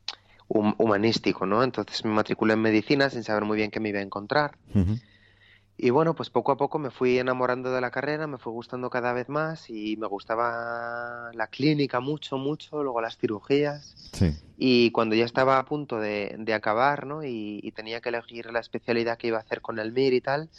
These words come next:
Speaker 1: pues realmente me replanteé por qué había estudiado medicina, que re-, que me gustaba realmente,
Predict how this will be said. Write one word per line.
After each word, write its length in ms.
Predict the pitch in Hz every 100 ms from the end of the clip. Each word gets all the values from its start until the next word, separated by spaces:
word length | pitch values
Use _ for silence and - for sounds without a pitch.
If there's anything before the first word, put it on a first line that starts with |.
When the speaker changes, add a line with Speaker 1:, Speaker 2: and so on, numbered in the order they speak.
| - - - _
Speaker 1:
pues 200 | - 123
realmente 440 | 107 113 120 127 151
me 120 | 143
replanteé 640 | 120 110 107 98 104 113
por 180 | 120 110
qué 160 | - 113
había 180 | 117
estudiado 460 | 113 - 113 113 113
medicina, 540 | 113 110 104 147 151
que 100 | 147
re-, 200 | 127 113 -
que 80 | 113
me 140 | 113
gustaba 440 | 110 98 - 120
realmente, 600 | 117 113 110 117 117 143